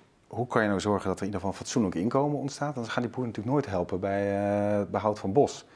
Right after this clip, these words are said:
En dan moet je wel naar schaal kijken. Want, eh, de boeren waar wij, wij mee werken, hè, de miljoen boeren in Ethiopië, die hebben maar een half hec-,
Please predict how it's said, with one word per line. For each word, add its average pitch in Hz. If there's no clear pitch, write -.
En 117
dan 110
moet 123
je -
wel 123
naar 104
schaal 87
kijken. 143
Want, 107
eh, 90
de 87
boeren 98
waar 87
wij, 104
wij 98
mee 87
werken, 82
hè, 78
de 110
miljoen 90
boeren 85
in 82
Ethiopië, 101
die 85
hebben 87
maar 90
een 85
half 98
hec-, -